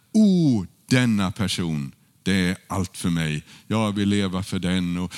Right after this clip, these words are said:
jag vill lära känna den så möj-, mycket som möjligt. Jag vill vara tillsammans med den så mycket som möjligt." Och ännu mer fantastiskt är det om vi får gensvar också. Att den tycker samma sak mot oss.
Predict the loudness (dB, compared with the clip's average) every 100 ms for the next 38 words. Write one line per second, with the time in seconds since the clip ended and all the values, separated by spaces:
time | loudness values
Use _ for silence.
0 | -6 -4 -2 -2 -2 -4 -4 -2 -2 0
1 | 0 -2 -2 -2 -2 0 -2 -6 -8 -6
2 | -6 -6 -4 -2 -2 -2 -2 -4 -4 -4
3 | -4 -6 -6 -6 -4 -4 -2 -2 -2 -4
4 | -4 -4 -4 -4 -6 -6 -6 -6 -6 -8
5 | -4 -2 -2 -4 -6 -10 -12 -20 -20 _
6 | _ _ -4 -2 -4 _ _ _ -4 0
7 | 0 0 -2 -4 -6 -6 -6 -6 -6 -8
8 | -6 -6 -4 -6 -6 -8 -8 -4 -4 -4
9 | -8 -8 -8 -8 -8 -10 -10 -16 _ _
10 | _ _ _ _ -20 _ -6 -6 _ -20
11 | -20 _ -2 0 0 -2 -4 _ -4 -2
12 | 0 -2 -2 -2 -2 -4 -6 -6 -8 -10
13 | -10 -12 -20 -20